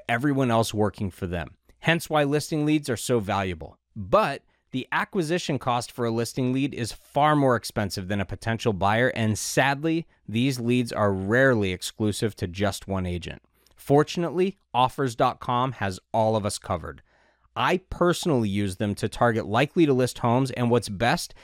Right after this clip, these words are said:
is that my territory and the leads in it are mine exclusively. Offers dot com is leading the way in predictive analytics for real estate.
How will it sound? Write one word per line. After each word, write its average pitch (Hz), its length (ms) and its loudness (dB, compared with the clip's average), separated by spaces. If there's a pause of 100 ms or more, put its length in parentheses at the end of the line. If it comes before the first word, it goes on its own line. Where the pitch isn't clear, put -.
(120)
is 120 100 0
that 117 160 0
my 120 360 4
territory 113 760 0
and 110 160 -2
the 104 60 -2
leads 107 320 -2
in 117 120 2
it 151 140 -2 (300)
are 107 100 2
mine 117 540 2
exclusively. 110 960 -2 (460)
Offers 160 440 0
dot 147 220 2
com 147 340 -2
is 104 240 -6
leading 131 560 0
the 120 100 2
way 104 500 -2
in 104 120 -2
predictive 110 400 -2
analytics 107 560 0
for 110 120 -2
real 95 220 0
estate. - 400 -8